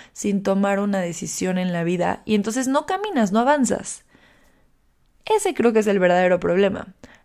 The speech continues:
Hay un, un oráculo que siempre comparto, si me sigues en Instagram, seguramente lo has visto, es uno azul, el oráculo de la sabiduría, que les encanta, yo sé.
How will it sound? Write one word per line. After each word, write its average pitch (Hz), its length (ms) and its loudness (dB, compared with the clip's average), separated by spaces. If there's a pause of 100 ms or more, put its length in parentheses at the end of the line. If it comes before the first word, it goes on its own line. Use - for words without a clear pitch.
(640)
Hay 202 760 0 (100)
un, 190 720 -2
un 214 140 2
oráculo 202 420 4
que 170 140 -4
siempre 175 280 -2
comparto, 170 640 0
si 190 120 -8
me 175 120 -6
sigues 175 320 -4
en 175 120 -4
Instagram, 185 640 -4 (280)
seguramente 175 520 -4
lo 170 80 -2
has 165 100 -4
visto, 202 320 0
es 202 180 0
uno 190 120 -4
azul, 185 440 0
el 180 140 -2
oráculo 180 360 2
de 170 60 4
la 165 100 0
sabiduría, 175 640 0
que - 120 -4
les 165 180 -4
encanta, 170 500 0
yo 170 160 -2
sé. 180 320 -2